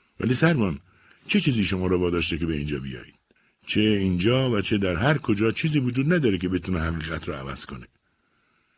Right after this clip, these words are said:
"چه حقیقتی؟ اینکه وینستون قاتله؟" "نه خیر، اینکه اون باید بمیره."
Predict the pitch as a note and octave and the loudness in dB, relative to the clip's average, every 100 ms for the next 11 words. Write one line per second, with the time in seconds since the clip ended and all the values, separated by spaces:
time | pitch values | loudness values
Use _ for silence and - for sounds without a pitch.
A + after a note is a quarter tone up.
0 | _ _ - - E3+ G#2 C#2 A1+ - - | _ _ -2 2 4 2 -4 -6 -14 -20
1 | _ _ _ - E2 F2 D#2+ D#2+ D#2 E2 | _ _ _ -2 2 4 4 2 0 -2
2 | D#2 D2+ C#2+ D#2+ D#2 A#2 C3+ _ _ _ | -4 -4 -4 -2 -2 -2 -4 _ _ _
3 | _ _ _ _ _ _ - A#2+ - F#3 | _ _ _ _ _ _ 0 2 4 2
4 | D3+ - _ _ G2+ G2+ B2 A#2 G#2 G2 | 0 -10 _ _ -2 0 2 2 4 4
5 | F#2+ G2 F#2 G#2 C#3+ - | 2 2 4 4 4 2